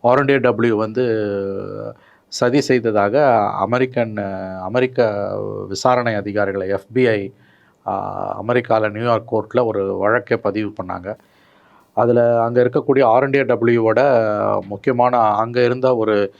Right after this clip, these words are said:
இந்தியன், ஆ, ரா ஏஜென்ட் விக்ரம் யாதவ்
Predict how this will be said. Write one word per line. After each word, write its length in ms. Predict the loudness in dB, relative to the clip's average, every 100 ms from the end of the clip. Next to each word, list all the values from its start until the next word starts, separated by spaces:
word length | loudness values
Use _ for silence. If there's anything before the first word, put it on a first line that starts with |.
| -20 -20 _
இந்தியன், 480 | -4 0 0 2 2
ஆ, 1400 | 2 0 -2 -4 -6 -8 -8 -12 -14 -14 -12 -8 -6
ரா 360 | -2 2 4 4
ஏஜென்ட் 360 | 4 2 0 0
விக்ரம் 360 | -2 0 0
யாதவ் 380 | 2 2 2 -2